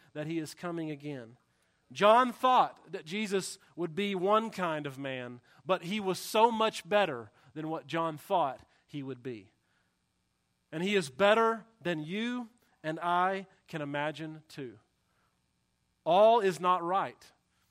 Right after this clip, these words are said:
in the world because of Jesus' coming as a baby in a manger in Bethlehem.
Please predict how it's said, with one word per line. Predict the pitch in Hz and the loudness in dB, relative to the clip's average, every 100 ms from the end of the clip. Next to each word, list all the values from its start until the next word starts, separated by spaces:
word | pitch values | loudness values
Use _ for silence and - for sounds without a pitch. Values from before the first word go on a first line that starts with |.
| _ | _
in | 170 156 | -8 -6
the | 151 | -4
world | 156 175 135 117 113 _ _ _ _ _ | -2 -2 -2 -8 -14 _ _ _ _ _
because | 135 160 151 | -10 -8 -8
of | 131 | -10
Jesus' | 143 135 131 120 | -12 -12 -14 -14
coming | - 160 139 131 | -10 -8 -8 -12
as | 135 | -14
a | 127 | -10
baby | 139 147 131 127 | -8 -8 -10 -14
in | 131 | -14
a | |
manger | 127 135 135 127 | -12 -12 -12 -14
in | 127 | -14
Bethlehem. | 127 131 120 113 110 | -12 -12 -14 -16 -18